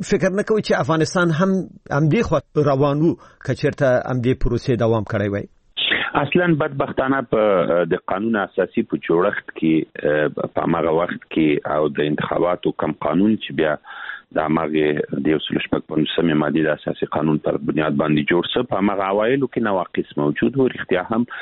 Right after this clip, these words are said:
Speaker 2: فشارونه د جنګ سالارانو او جنګي ډلو په هغه وخت کې ډیر وو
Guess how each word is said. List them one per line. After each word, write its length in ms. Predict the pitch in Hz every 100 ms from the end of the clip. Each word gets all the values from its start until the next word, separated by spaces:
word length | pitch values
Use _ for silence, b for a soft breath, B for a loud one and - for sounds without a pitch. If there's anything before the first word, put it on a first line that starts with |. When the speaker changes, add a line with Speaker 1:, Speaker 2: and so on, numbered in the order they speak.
| B B B -
Speaker 2:
فشارونه 500 | 90 - 101 120 120
د 100 | 87
جنګ 260 | 71 87 73
سالارانو 520 | 82 82 92 107 107
او 100 | 90
جنګي 400 | 76 82 82 92
ډلو 260 | 87 80 76
په 200 | - 76
هغه 100 | 76
وخت 260 | 78 - -
کې 80 | -
ډیر 280 | 73 90 113
وو 180 | 117